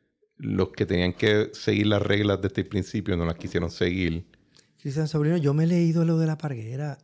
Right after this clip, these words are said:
Speaker 2: Y, ¿sabes? Lo, el cuerpo de ingeniero lo ha dicho. Toda la base de nuestra reglamentación costera es la Ley Federal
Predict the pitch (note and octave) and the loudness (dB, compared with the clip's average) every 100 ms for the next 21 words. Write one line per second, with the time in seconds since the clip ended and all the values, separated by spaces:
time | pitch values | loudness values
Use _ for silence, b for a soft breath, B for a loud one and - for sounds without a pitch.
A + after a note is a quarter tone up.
0 | - D3+ _ _ - D#3 D3+ - - - | -16 -16 _ _ -6 -2 -2 -4 -16 -20
1 | _ _ _ _ _ - D3+ E3 D#3+ E3 | _ _ _ _ _ -10 -8 -4 -4 -4
2 | D3 C3 E3 D#3+ D#3 D3+ D3 F3 F#3 - | -6 -4 -4 -4 -4 -2 0 0 -2 -4
3 | _ _ _ _ _ - - - F#3 G3+ | _ _ _ _ _ -20 -6 4 6 8
4 | F#3+ D#3+ D#3+ G2+ - _ _ b b b | 6 4 2 -4 -8 _ _ b b b
5 | b - C3 C3 C3 - A#2+ A#2 A2+ A#2 | b -8 0 2 2 0 -2 0 0 -2
6 | A2 C3+ A#2+ - A#2 G3+ - _ _ _ | 2 2 0 -2 0 -2 -4 _ _ _
7 | _ _ _ _ - A#2 A#2 G#2 G#2 B2+ | _ _ _ _ -10 -4 -2 -4 -2 -2
8 | A2 C#3+ | 0 -2